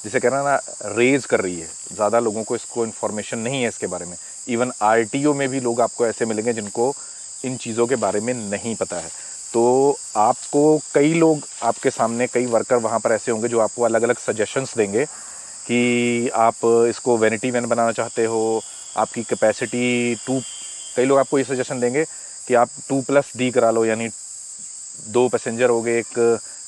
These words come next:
driver हो गया। But आपको ये चीज़ ध्यान में रखनी है कि आपने अपने कितने passenger with driver अपनी गाड़ी में बिठाना है, यानी कि किसी के सजेशन पे नहीं जाना है।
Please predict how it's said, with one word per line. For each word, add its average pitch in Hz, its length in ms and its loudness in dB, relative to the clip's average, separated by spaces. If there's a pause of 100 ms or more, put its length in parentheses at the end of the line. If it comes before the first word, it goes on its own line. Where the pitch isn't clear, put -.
driver 101 300 2
हो 98 120 0
गया। 92 180 -6 (340)
But 113 220 0 (880)
आपको 131 380 2
ये 156 120 4
चीज़ 147 200 -8
ध्यान 127 200 0
में 131 100 2
रखनी 127 200 -2
है 131 100 -2
कि 143 80 0
आपने 117 360 0
अपने 123 300 -2
कितने 147 500 -2
passenger 123 560 -2 (800)
with 135 240 2
driver 110 280 4
अपनी 123 220 -2
गाड़ी 107 220 4
में 107 120 -2
बिठाना 95 280 -6
है, 92 100 -8
यानी 120 160 -2
कि 147 100 -8
किसी 147 300 -6
के 156 100 0
सजेशन 135 380 -2
पे 131 120 0
नहीं 120 120 -4
जाना 95 180 -2
है। 90 60 -10